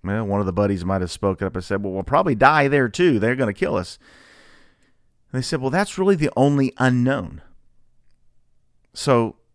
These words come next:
let's just do it. Why, why do, sit here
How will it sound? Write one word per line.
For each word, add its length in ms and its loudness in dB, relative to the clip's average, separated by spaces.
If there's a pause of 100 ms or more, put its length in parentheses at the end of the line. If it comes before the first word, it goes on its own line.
(520)
let's 320 -6
just 240 -12
do 160 -4
it. 100 -10
Why, 320 -2 (100)
why 300 0
do, 160 -6 (260)
sit 280 -4
here 340 -4